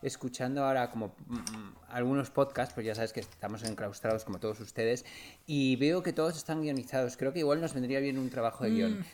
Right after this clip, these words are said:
Speaker 1: Pero a todo el mundo al que le he dicho esto me ha dicho, "No, no, no lo
Speaker 2: Bueno,
Speaker 1: hagáis.
Speaker 2: yo he apuntado
Speaker 1: No,
Speaker 2: por
Speaker 1: ni lo
Speaker 2: primera vez.
Speaker 1: intentéis". No sé si eso es bueno o
Speaker 2: Por
Speaker 1: malo.
Speaker 2: primera vez en,
Speaker 1: No sé si
Speaker 2: en
Speaker 1: es bueno o
Speaker 2: muchos
Speaker 1: malo.
Speaker 2: años, eh, tengo una hoja delante y he apuntado. Fíjate lo que he apuntado.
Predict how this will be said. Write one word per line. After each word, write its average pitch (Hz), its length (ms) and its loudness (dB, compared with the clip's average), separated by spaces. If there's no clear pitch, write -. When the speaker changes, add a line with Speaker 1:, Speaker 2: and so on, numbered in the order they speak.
Speaker 1:
Pero 120 140 4
a - 20 4
todo 143 120 4
el 147 40 4
mundo 170 220 4
al 151 100 4
que 139 80 -2
le 123 120 2
he 127 40 0
dicho 214 380 0
esto 160 400 6
me 156 80 0
ha - 20 2
dicho, 143 220 -2
"No, 127 280 0
no, 131 220 -2
no 135 160 0
lo 135 140 2
Speaker 2:
Bueno, 135 180 8
Speaker 1:
hagáis. 123 100 4
Speaker 2:
yo 131 80 8
he 147 80 8
apuntado 156 460 6
Speaker 1:
No, 143 60 6
Speaker 2:
por 147 80 10
Speaker 1:
ni 139 60 4
lo 135 60 6
Speaker 2:
primera 135 300 6
vez. 123 160 8
Speaker 1:
intentéis". 117 280 0
No 151 100 8
sé 180 140 4
si 180 100 4
eso 196 140 4
es 160 100 2
bueno 156 240 6
o 139 60 6
Speaker 2:
Por 127 80 10
Speaker 1:
malo. 117 140 8
Speaker 2:
primera 131 300 6
vez 139 220 4
en, 110 160 6
Speaker 1:
No 104 80 0
sé 139 80 -6
si 120 80 0
Speaker 2:
en 110 60 4
Speaker 1:
es 113 80 2
bueno 127 160 4
o 107 40 -2
Speaker 2:
muchos - 220 0
Speaker 1:
malo. 123 60 2
Speaker 2:
años, - 380 -6
eh, 110 160 6
tengo 110 280 4
una 113 260 4
hoja 117 220 0
delante 117 400 0
y 113 60 4
he 107 40 6
apuntado. 101 440 -2
Fíjate 110 360 -2
lo 110 80 -4
que 107 60 -4
he 104 40 -2
apuntado. 95 440 -10